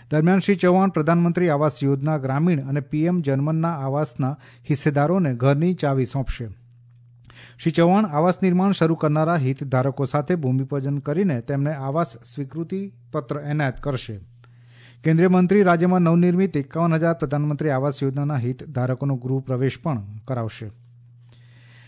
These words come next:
જમ્મુ કાશ્મીરમાં શોપિયા જિલ્લામાં શુક્રુ કેલર જંગલ વિસ્તારમાં આજે સવારે સુરક્ષા દળો અને આતંકવાદીઓ વચ્ચે અથડામણ થઈ હતી. મળતી માહિતી મુજબ આ અથડામણમાં ત્રણ આતંકવાદી ઠાર મરાયા છે.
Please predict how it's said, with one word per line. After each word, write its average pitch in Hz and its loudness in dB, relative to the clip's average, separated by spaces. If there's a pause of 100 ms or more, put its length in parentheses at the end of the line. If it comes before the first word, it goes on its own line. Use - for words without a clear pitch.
(120)
જમ્મુ 160 0
કાશ્મીરમાં 202 2
શોપિયા 190 0
જિલ્લામાં 190 0
શુક્રુ 185 0
કેલર 160 2
જંગલ 139 2
વિસ્તારમાં 160 0
આજે 135 0
સવારે 139 -2 (320)
સુરક્ષા 170 2
દળો 190 4
અને 180 0
આતંકવાદીઓ 165 0
વચ્ચે 160 0
અથડામણ 143 0
થઈ 123 -2
હતી. 107 -8 (500)
મળતી 151 4
માહિતી 185 6
મુજબ 190 4
આ 165 2
અથડામણમાં 160 0
ત્રણ 175 2
આતંકવાદી 147 0
ઠાર 139 -2
મરાયા 117 0
છે. 113 -10